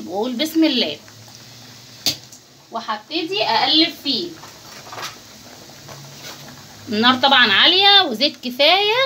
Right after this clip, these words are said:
علشان يخليه مقرمش وحلو زي بتاع الراجل بالظبط، تمام؟ تمام. المكرونه بتاعتي خلاص استوت اهي. هروح، يعني كله بعمله في نفس الوقت، يعني مفيش، فين الصعوبه بقى؟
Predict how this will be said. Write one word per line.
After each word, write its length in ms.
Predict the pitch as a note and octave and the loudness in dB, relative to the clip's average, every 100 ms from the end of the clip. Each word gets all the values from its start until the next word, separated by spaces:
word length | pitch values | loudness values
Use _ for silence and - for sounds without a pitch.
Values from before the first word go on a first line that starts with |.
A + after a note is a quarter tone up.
| B4+ - - - - | -4 -14 -20 -20 -16
علشان 800 | F#3 - C#4+ F4+ A4 A#4 G#4 - | -12 -6 -4 -2 -4 -4 -4 -6
يخليه 420 | G#3 F#3 F#3 C#4+ | -6 -6 0 0
مقرمش 500 | - C4+ D4 D4+ - | 2 0 2 -2 -4
وحلو 400 | G3 E4 A#4 G#4+ | -2 0 0 -2
زي 220 | A3 C#4+ | 0 -2
بتاع 240 | - A#3+ A#3+ | 0 -2 0
الراجل 340 | A#3+ E4 F#4 | -2 -2 -4
بالظبط، 600 | D4 C4 A3+ - - - - - - - - - - - - - - | -6 -4 -4 -4 -10 -20 -20 -20 -20 -20 -20 -20 -20 -20 -20 -20 -14
تمام؟ 400 | F3 A3 D4 A4 C#5 C5+ - - | -4 2 4 2 0 -10 -16 -8
تمام. 320 | A3 G3+ D#3 - - - - - - - - - - | -6 -6 -10 -16 -20 -20 -20 -20 -20 -20 -20 -20 -6
المكرونه 520 | A#3 A#3+ G#3+ B3+ D4+ | 0 2 4 4 2
بتاعتي 380 | B3 C4+ C#4 C4+ | 2 2 2 0
خلاص 320 | G#3 A3+ D4 | -6 -6 -6
استوت 460 | - - C#4 D4 - | -10 -4 -2 -2 -4
اهي. 240 | A3 F#4 C#5 - - - - - _ | -2 0 0 -6 -8 -8 -10 -18 _
هروح، 440 | - A#3 D4 D4+ F4 - - - | -18 -14 -10 -8 -8 -12 -18 -4
يعني 200 | B3 C#4+ | 0 0
كله 300 | B4+ D#5 D5 | 0 2 2
بعمله 280 | B3+ B3+ F#4+ | 2 -2 -4
في 120 | C4+ | -4
نفس 200 | F4 F4 D4 | -6 -6 -6
الوقت، 280 | A3 - - - | -6 -8 -12 -10
يعني 160 | B3 C#4 | -6 -4
مفيش، 220 | D4 A#4 - - | 0 -2 -2 -2
فين 140 | A4 | -2
الصعوبه 440 | - D#4 C4+ C4+ | -2 0 2 2
بقى؟ 240 | B3+ B3+ | 2 0